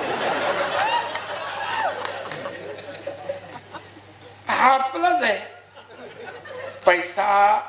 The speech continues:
आपला, हक्क आपला.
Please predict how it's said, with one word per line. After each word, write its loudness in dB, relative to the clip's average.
आपला, 0
हक्क 2
आपला. -4